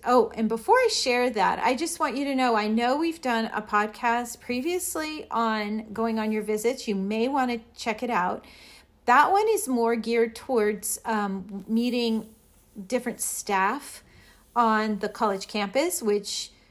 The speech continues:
you want to be prepared for. So you may want to check that podcast out. I think it was the, around the third or fourth podcast I've done. All right, so here's a encouraging quote. "When you are content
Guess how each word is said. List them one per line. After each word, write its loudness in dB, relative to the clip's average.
you 0
want -2
to -4
be -6
prepared -8
for. -2
So -6
you -4
may -6
want -4
to -4
check -6
that 0
podcast -6
out. -2
I -6
think -8
it -8
was -6
the, -6
around -4
the -6
third -4
or -4
fourth -6
podcast -6
I've -10
done. -10
All 4
right, 0
so 0
here's -2
a 2
encouraging -2
quote. -6
"When 0
you 2
are 2
content -6